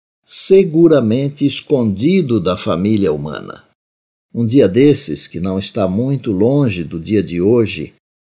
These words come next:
Deus apresentará essas mesmas tábuas de pedra para que sejam um testemunho ao mundo, ao mundo todo,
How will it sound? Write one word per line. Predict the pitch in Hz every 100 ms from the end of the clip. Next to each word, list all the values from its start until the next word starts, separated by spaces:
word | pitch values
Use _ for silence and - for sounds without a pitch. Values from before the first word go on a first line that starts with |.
| _
Deus | - 85 151 175 175 147
apresentará | 135 131 117 117 117 110 92 117
essas | 120 107 110 98
mesmas | 110 180 175 175 143 -
tábuas | 160 165 156 147 147
de | 147
pedra | 147 117 107 101 80 - - _ _ _ _ -
para | 131 139
que | 147
sejam | 143 - 165 139 127 117
um | 123 127
testemunho | 113 123 - 123 113 156 196 180
ao | 160 151
mundo, | 151 185 135 82 76 - _ _ -
ao | 113
mundo | 131 214 214 196
todo, | - 160 165 110 90